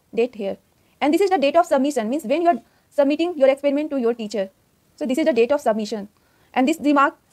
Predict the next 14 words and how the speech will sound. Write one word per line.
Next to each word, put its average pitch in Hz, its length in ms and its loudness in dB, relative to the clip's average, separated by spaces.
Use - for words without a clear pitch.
are 240 180 2
for 277 140 2
the 294 100 2
teacher 226 240 -6
work. 196 220 -6
So 247 100 -6
this 226 120 -2
is 285 80 0
index 285 260 0
page, 254 220 -2
and 302 220 4
here 320 180 4
are 403 120 2
some 320 320 0